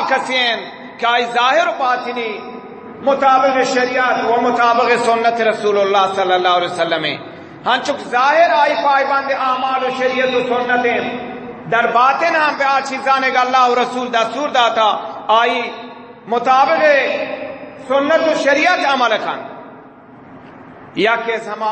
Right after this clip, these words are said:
اعمال کے بسیار مهم ہیں، بلکه روح تمام اعمال، جان تمام اعمال، آئی اخلاص در عمل.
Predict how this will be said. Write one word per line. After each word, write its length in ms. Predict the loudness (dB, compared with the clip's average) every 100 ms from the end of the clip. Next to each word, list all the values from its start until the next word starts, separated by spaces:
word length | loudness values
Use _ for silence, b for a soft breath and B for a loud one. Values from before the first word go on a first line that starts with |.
| -4 -6
اعمال 400 | -4 -2 -2 -2
کے 80 | -4
بسیار 520 | -2 -2 0 0 0
مهم 380 | 0 -2 -2 -2
ہیں، 420 | -2 -2 -4 -8 -10 -14 -14 -18 -18 -20 -20 -6 0
بلکه 580 | 0 2 2 2 0 -2 -4 -6 -4
روح 460 | 2 2 4 4 4
تمام 520 | 2 0 2 2 0
اعمال، 640 | 0 0 2 2 2 2 -2 -8 -12 -14 -16 -6
جان 360 | 2 4 4 2 0
تمام 380 | 0 2 2 2
اعمال، 540 | 2 2 2 2 2 2 -2 -4 -8 -10 -2
آئی 600 | 0 2 2 -2 -4 -6 -6
اخلاص 720 | -6 0 2 4 2 0 2
در 160 | 2
عمل. 560 | 2 0 -2 -2 -4